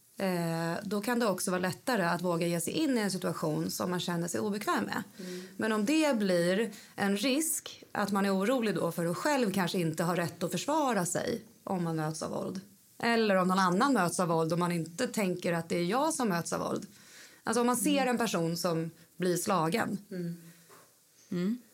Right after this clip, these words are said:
Speaker 1: Att ge sig in i det gör ju så att det kanske blir en risk
Speaker 3: För en själv.
Speaker 1: för en
Speaker 3: Ja.
Speaker 1: själv att hamna i något. Och där kanske man är orolig att begå ett brott eller bli utsatt för brott.
Speaker 3: Mm.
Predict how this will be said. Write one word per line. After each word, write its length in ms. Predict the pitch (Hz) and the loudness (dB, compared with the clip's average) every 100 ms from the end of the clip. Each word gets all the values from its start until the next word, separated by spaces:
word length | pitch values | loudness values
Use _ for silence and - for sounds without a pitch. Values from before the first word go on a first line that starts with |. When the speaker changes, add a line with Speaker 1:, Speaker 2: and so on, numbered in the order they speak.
| - | -16
Speaker 1:
Att 200 | - 208 | -4 0
ge 120 | 214 220 | 0 0
sig 120 | 226 | 0
in 320 | 285 302 294 | 0 2 2
i 60 | 247 | 2
det 260 | 165 - - - _ _ - | 2 2 -2 -8 _ _ -10
gör 360 | - 202 202 247 | -2 0 2 2
ju 240 | 226 180 | 2 2
så 100 | 180 | 0
att 100 | 185 | -2
det 80 | 185 | 0
kanske 300 | 202 185 196 | 0 0 -2
blir 220 | 175 180 | 0 0
en 100 | 175 | 0
risk 720 | 170 262 - - - - - - | 0 -2 -2 -6 -10 -16 -16 -10
Speaker 3:
För 120 | - | -2
en 160 | 180 165 | 0 0
själv. 240 | 160 165 | -2 -2
Speaker 1:
för 220 | - 208 214 | -2 0 2
en 100 | 196 | 4
Speaker 3:
Ja. 120 | 190 | 2
Speaker 1:
själv 400 | 175 165 226 277 330 - - - | 2 2 0 0 -4 -10 -20 -6
att 200 | 214 214 | -2 0
hamna 500 | 165 233 202 226 311 | 2 2 4 2 2
i 80 | 269 | 2
något. 560 | 156 180 - - - - | 2 0 -4 -10 -12 -10
Och 160 | - 208 | -4 0
där 200 | 190 185 | 2 2
kanske 220 | 247 240 | 0 0
man 140 | 240 | 2
är 80 | 233 | 2
orolig 440 | 220 202 285 233 | 2 2 2 2
att 140 | 175 170 | 0 0
begå 300 | 180 160 165 | -2 0 0
ett 100 | 160 | 0
brott 400 | 165 320 - - | 0 -2 -4 -4
eller 200 | 254 247 | 0 0
bli 100 | 226 | 0
utsatt 400 | 190 180 208 208 | 0 -2 -6 -6
för 100 | - | -8
brott. 340 | - 226 - | -8 -10 -10
Speaker 3:
Mm. 220 | 190 180 | -8 -6